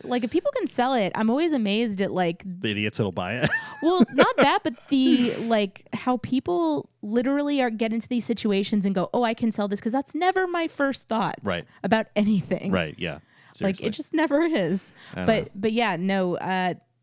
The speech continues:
Speaker 1: I wish that there were some things that they would bring back, but I am excited to see that lounge and grab those Figment magnets because we gotta add it to the refrigerator.
Speaker 2: Yeah.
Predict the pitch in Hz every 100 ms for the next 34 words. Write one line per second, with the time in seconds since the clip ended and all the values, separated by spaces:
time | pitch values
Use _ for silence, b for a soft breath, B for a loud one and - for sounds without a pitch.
0 | - 214 226 240 - 233 240 226 220 220
1 | 214 214 208 214 208 190 208 202 196 202
2 | - _ 311 302 311 233 233 247 - 220
3 | 214 208 220 185 185 180 - b b b
4 | b 208 202 196 190 202 202 - 185 196
5 | 190 190 - - _ - 185 185 170 185
6 | 180 - 180 170 170 117 - - - -
7 | - 175 185 170 190 220 240 247 240 -
8 | 220 220 214 214 _ 214 - 240 330 233
9 | 85 110 180